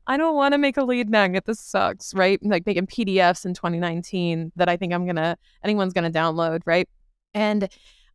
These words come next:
I was just kind of in the zone of, "I'm just gonna go do, absorb, be a sponge, and just listen and do what everyone tells me to do until I figure out if I have an opinion on this or <laughs> not, like, if I wanna do it or not, or what my brand is or what my mission is."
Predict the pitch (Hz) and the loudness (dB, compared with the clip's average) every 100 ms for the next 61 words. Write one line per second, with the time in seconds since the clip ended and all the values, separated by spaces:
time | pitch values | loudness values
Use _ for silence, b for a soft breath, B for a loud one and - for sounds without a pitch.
0 | - 226 302 381 403 381 - 320 294 254 | -4 0 2 2 0 -2 -2 0 2 2
1 | 262 240 202 214 233 233 214 208 190 - | 0 0 -2 0 2 0 0 0 -2 -2
2 | 233 302 415 453 349 208 214 214 220 190 | -4 -2 -4 -2 -2 -2 0 0 0 -2
3 | 190 185 185 185 - 202 196 - 180 180 | 0 2 2 0 -2 -2 0 2 2 2
4 | 185 - 190 190 185 185 208 185 190 180 | -2 -4 -4 -6 -4 -4 -2 -2 -2 0
5 | 190 175 185 175 185 160 170 185 190 196 | 0 0 0 -4 -2 -2 0 -2 -2 -2
6 | 202 214 - _ _ _ _ - 208 220 | -2 -2 -6 _ _ _ _ -2 0 2
7 | 208 - 202 196 190 196 180 196 185 180 | 0 0 -4 0 2 2 0 -2 0 -2
8 | 175 214 190 175 160 208 226 247 226 - | -4 -4 -2 0 -2 -2 -2 -2 -2 0
9 | 269 - 269 247 269 220 208 233 220 220 | -2 0 0 0 2 2 2 2 2 2
10 | 208 185 180 170 175 175 170 208 214 185 | 2 2 2 0 0 -4 -4 -2 0 0
11 | 196 196 190 185 180 180 190 - 220 190 | 0 0 0 0 -2 -4 -2 0 0 0
12 | 196 - 180 165 175 | -2 -2 -2 -2 -4